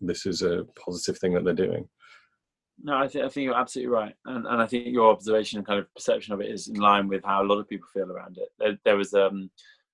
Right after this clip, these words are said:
Speaker 2: a stat a while ago which said nine out of ten employees don't want to tell their employer about their mental health.
Speaker 1: Mm.
Speaker 2: Um, and I think what, what that leads to is, uh,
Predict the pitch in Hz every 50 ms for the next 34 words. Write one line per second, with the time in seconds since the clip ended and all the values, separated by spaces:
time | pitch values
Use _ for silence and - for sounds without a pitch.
0 | _ _ - - - - 113 107 - - 107 104 107 110 110 107 101 110 101 101
1 | - - - 110 101 92 107 107 107 104 104 101 98 98 92 - 95 - 107 101
2 | 101 95 - - 107 101 98 98 95 95 - 110 104 98 101 101 - - - 101
3 | 98 98 98 95 92 90 - - 104 98 95 92 90 92 87 90 98 98 92 92
4 | - - - - - - - - _ _ _ _ _ _ _ _ _ _ _ _
5 | 107 95 95 95 92 92 90 - _ _ 92 92 92 90 - _ _ _ _ _
6 | _ _ - - - - - 147 135 120 120 107 82 - - _ - 123 120 117
7 | 117 113 110 113 113 104 - - - 113 104 98 98 107 107 104 - - - _
8 | - 110 104 101